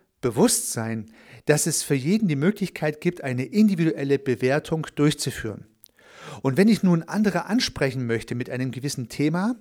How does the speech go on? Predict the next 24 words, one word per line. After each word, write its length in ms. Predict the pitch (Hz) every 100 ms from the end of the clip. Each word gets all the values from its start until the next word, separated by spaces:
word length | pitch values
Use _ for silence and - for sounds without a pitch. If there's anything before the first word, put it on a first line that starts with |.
| - - -
sollte 320 | - 170 175
mir 140 | 160
bewusst 480 | 151 131 233 - -
sein, 320 | 127 123 202 - - - -
dass 220 | 147 147
die 140 | - 135
meisten 720 | 135 175 240 254 - - 123
Menschen 400 | 127 131 170 208
sich 260 | 151 -
irgendwo 220 | 139 147
in 60 | 143
der 100 | 139
Mitte 240 | 160 -
befinden. 480 | 123 113 113 98 110 _ _ _ _ _ _ - - - -
Das 120 | 127
heißt, 240 | 180 -
wenn 140 | 190 220
ich 180 | 147
beispielsweise 640 | 147 156 - - 131 135 147
ein 240 | 131 135 -
Agilitätscoach, 1400 | 185 - 190 151 143 202 208 - - 151 143 - -
Berater, 540 | 127 110 131 - 120 -
Trainer 380 | 143 139 127
bin 260 | 113 110